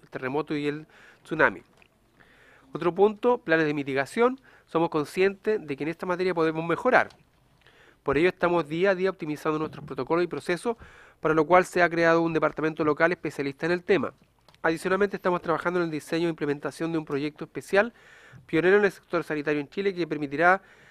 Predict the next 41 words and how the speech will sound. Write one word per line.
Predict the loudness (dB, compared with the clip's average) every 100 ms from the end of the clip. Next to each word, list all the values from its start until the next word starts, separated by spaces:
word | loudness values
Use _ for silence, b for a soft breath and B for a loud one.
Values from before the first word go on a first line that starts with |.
| b -4
mejorar | 0 2 2
el |
desarrollo | 0 -4 -2 0
de | 0
las | -2
medidas | -2 0 0
de | 0
mitigación | -4 -4 -6 -4 -2 -2
y | -2
situaciones | -6 -6 -2 0
de | 0
contingencia | -2 -4 -10 -4 -6 -4 -4
con | -4
discontinuidad | -4 -8 -6 -2 0
del | 0
suministro | -4 -8 -4
de | -2
agua | -2
potable. | 0 0 0 -8 _ _ B B B B B B B
Esta | 2 4 4
iniciativa | 0 0 -2 0 0
se | 0
presentará | -8 -8 -4 0 0
a |
las | 0
autoridades | -2 -4 2 4 4 0 -8
el | -12
segundo | -6 -6 -6 -8 -16 B B B B _
trimestre | -2 0 0 2 2
del | 2 0
dos | -2
mil | -4 -6
dieciséis | -8 -6 -4 -2 -4
y |
estamos | -4 0 0 0
convencidos | -6 -6 -2 -2
de | -2
que | -6
supondrá | -6 -6 0 0
una | 0
mejora | -2 -4 0 0